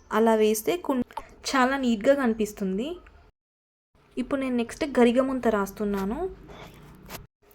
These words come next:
ఈ గరిగముంతని చాలా రకాలుగా రెడీ చేయొచ్చు. So నేను స్టోన్స్ అవన్నీ కుందన్స్ అలా పెట్టకుండా only పెయింట్ తోటే వేస్తున్నాను.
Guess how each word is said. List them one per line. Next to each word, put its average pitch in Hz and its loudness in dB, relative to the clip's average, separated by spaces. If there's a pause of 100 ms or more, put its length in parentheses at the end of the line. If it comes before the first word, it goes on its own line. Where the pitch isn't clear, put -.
(520)
ఈ 220 -4
గరిగముంతని 240 4
చాలా 220 0
రకాలుగా 254 2 (180)
రెడీ 220 6
చేయొచ్చు. 233 2 (160)
So 247 2
నేను 233 2
స్టోన్స్ 233 4
అవన్నీ 220 2
కుందన్స్ 233 2
అలా 214 2
పెట్టకుండా 226 0
only 226 0
పెయింట్ 220 2
తోటే 240 2
వేస్తున్నాను. 208 0